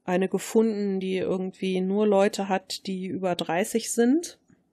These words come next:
Und das ist irgendwie ganz nett. Das ist auch eine deutsche Gilde. Und ja, da kann ich auch dumme Fragen stellen. Das ist schön.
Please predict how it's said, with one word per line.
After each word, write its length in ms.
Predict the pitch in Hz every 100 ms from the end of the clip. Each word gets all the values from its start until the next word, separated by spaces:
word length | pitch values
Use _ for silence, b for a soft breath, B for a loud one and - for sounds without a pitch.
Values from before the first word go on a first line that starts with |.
| _ b b b b b _ _ -
Und 160 | 196
das 220 | 190 - -
ist 200 | - -
irgendwie 260 | 196 196
ganz 320 | 190 190 190 -
nett. 260 | 247 330
Das 120 | 214
ist 80 | -
auch 100 | 214
eine 160 | 185 180
deutsche 400 | 196 262 - 247
Gilde. 480 | 240 240 233 233 247 _ _ _
Und 680 | - 202 202 202 202 - -
ja, 380 | 202 175 170 185 _ _ _
da 100 | - -
kann 200 | - 196
ich 120 | 202
auch 60 | 190
dumme 300 | 202 190 185
Fragen 440 | - 180 190 220
stellen. 680 | 214 - 208 208 214 220 226 _ _ -
Das 120 | 202
ist 120 | -
schön. 540 | - - 202 202 202